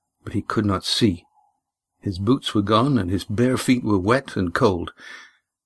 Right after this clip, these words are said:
He clenched his fists, and his hands throbbed.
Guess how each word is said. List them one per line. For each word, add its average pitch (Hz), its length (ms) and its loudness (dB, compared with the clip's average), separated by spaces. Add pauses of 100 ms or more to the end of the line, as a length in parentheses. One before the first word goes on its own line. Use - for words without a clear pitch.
(360)
He 107 120 0
clenched - 440 -2
his 110 120 0
fists, - 520 -2 (200)
and 104 140 0
his 98 140 -2
hands 104 500 2
throbbed. 95 460 2